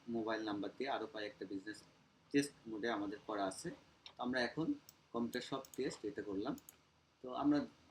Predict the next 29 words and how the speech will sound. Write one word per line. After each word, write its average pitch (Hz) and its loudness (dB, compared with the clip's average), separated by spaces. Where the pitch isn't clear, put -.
এখন 147 6
আমাদের 135 6
এটা 131 2
কম্পিউটার 139 2
শপ 165 0
নামেই 117 2
রাখতে 98 -2
যাচ্ছি। - -8
তো 101 -8
আমরা 104 -4
বিজনেস 113 -2
সেটআপ - -2
থেকে 123 0
আমাদের 101 -2
এই 98 -4
নামটা 98 -4
চেঞ্জ 101 0
করে 87 -6
নেবো 76 -6
এখন। 64 -14
ওকে, - -4
এটা - -4
আপডেট 104 -4
করে 113 0
নিলাম, 131 2
এটা - -12
আপডেট 95 -6
হয়ে 95 -4
গেল। 123 -6